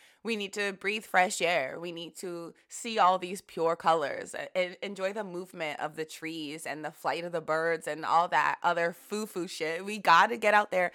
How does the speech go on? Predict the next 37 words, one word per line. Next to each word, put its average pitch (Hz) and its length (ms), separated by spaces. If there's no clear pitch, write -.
and 202 140
enjoy 185 240
that 196 140
stuff 170 220
because 202 260
it 190 120
actually 180 300
does 160 200
affect 151 380
us, 127 180
and 156 100
it 139 100
actually 180 440
works 185 300
as 175 120
a 165 80
great 156 340
motivator, 175 760
and 160 160
it 151 100
can 165 200
boost 208 240
your 220 80
productivity. 196 640
Like, 151 260
I 208 280
got 214 200
out 214 260
to 185 360
Ricketts 170 380
Glen. 165 600
It's 170 200
a 190 80
waterfall. 202 680
It's - 160
a 175 80
hike 208 540